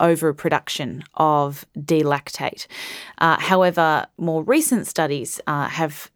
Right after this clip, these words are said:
shown that it's more enterococci and streptococci species which are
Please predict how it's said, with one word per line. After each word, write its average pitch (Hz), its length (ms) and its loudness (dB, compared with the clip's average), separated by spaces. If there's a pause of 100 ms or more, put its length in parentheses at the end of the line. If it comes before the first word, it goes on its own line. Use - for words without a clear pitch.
shown 151 500 0
that 143 140 0
it's - 180 -6
more 147 420 2
enterococci 156 880 0
and 135 100 -6
streptococci 151 600 -2
species 139 640 -6 (360)
which 160 440 2
are 147 460 2